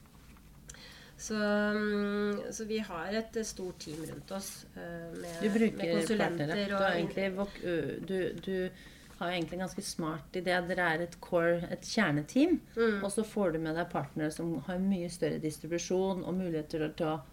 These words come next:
Speaker 2: og kraft egentlig,
Speaker 1: Ja,
Speaker 2: enn
Speaker 1: så
Speaker 2: du klarer alene.
Speaker 1: Altså, hvis jeg skulle hatt ansatt alle de som jobber med Ski, så er vi rundt femten tjue stykker.
Speaker 2: Ja.
Speaker 1: Mm.
Speaker 2: Og, og hva er målet ditt da, Heidi? Hva er liksom, hva brenner, eh, du for å få til med dette?
Speaker 1: Det er to ting. Det ene, det er jo at vi skal gå globalt med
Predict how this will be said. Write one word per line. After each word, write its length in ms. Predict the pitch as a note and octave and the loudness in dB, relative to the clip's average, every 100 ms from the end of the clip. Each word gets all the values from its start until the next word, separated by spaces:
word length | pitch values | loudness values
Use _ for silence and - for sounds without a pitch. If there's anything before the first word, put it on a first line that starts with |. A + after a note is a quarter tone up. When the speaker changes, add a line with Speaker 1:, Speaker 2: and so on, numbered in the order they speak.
| - | -8
Speaker 2:
og 120 | - | -6
kraft 380 | - A3 - - | 0 0 -2 -4
egentlig, 400 | F3 D3+ D3+ D#3+ - | -2 0 -2 -6 -8
Speaker 1:
Ja, 80 | - - | -8 -2
Speaker 2:
enn 80 | |
Speaker 1:
så 140 | F#3 F3 | 0 2
Speaker 2:
du 80 | E3 | 0
klarer 300 | F3+ D#3 D#3 | 0 0 0
alene. 260 | F3 D3+ F#3+ | 0 2 2
Speaker 1:
Altså, 180 | G#3 G3+ | 0 -2
hvis 140 | G#3 | -2
jeg 100 | G#3 | -4
skulle 220 | - G#3+ | -4 -8
hatt 60 | G#3 | -8
ansatt 440 | F#3+ E3+ D#3+ G3 G3 | -8 -8 -8 -10 -10
alle 180 | F3+ F3 | -10 -8
de 80 | E3 | -10
som 160 | F3+ | -10
jobber 220 | F3 D#3+ | -10 -8
med 100 | E3 | -8
Ski, 120 | E3+ A3 | -6 -8
så 120 | A#3+ A#3+ | -8 -10
er 60 | - | -10
vi 180 | D3+ - | -10 -12
rundt 300 | - - D#3 | -14 -14 -14
femten 360 | E3+ D3 - - | -12 -12 -14 -14
tjue 160 | - | -14
stykker. 340 | - - - - - - - | -14 -16 -16 -18 -18 -16 -4
Speaker 2:
Ja. 200 | F#3+ C#3 - - | -2 -2 -8 -12
Speaker 1:
Mm. 300 | G3 F3 D#3+ - - - - | -8 -8 -10 -14 -18 -12 -2
Speaker 2:
Og, 420 | G#3 G#3 G#3+ G#3 - | 2 4 2 0 0
og 100 | G#3+ | 2
hva 140 | G#3+ | 4
er 100 | A#3+ | 6
målet 560 | A#3 G3+ F3+ F#3 A3 G#3+ | 6 6 2 0 0 0
ditt 260 | G3+ - | -2 -4
da, 100 | - | -4
Heidi? 320 | F3+ G3 B3+ B3+ | 0 6 6 6
Hva 220 | G#3+ G#3 | 2 2
er 80 | A3 | 2
liksom, 340 | A3 G3+ G3+ G3+ | 2 2 2 4
hva 120 | G#3 G3+ | 2 2
brenner, 640 | F3+ E3+ E3+ F3+ F#3 F3+ | 0 -2 -2 -2 -2 -2
eh, 400 | F#3 F#3 F3+ F3+ | -4 -4 -4 -6
du 120 | E3+ | -6
for 120 | G3+ | -6
å 80 | F#3+ | -6
få 340 | - - G3 C#3+ - | -6 -4 -2 -4 -8
til 100 | D#3+ | -6
med 160 | D#3+ | -6
dette? 340 | E3 - - D4+ - - - - - - - | -6 -6 -6 -6 -8 -18 -18 -18 -18 -16 -4
Speaker 1:
Det 80 | A3+ | -4
er 80 | |
to 140 | A3+ A3 | 0 0
ting. 180 | A3 G#3 | 2 2
Det 140 | A#3+ | 2
ene, 500 | C4 G#3+ G#3 B3+ C#4+ | 2 2 2 2 2
det 120 | A#3+ A3+ | 0 0
er 220 | G3+ F#3 | 0 -2
jo 60 | |
at 120 | F#3+ G3 | -4 -6
vi 80 | |
skal 240 | F#3+ G3+ G3 | -8 -6 -4
gå 160 | F3+ | -4
globalt 460 | E3+ F3+ E3+ G3+ A3 | -4 -4 -2 -4 -4
med 100 | G3 | -6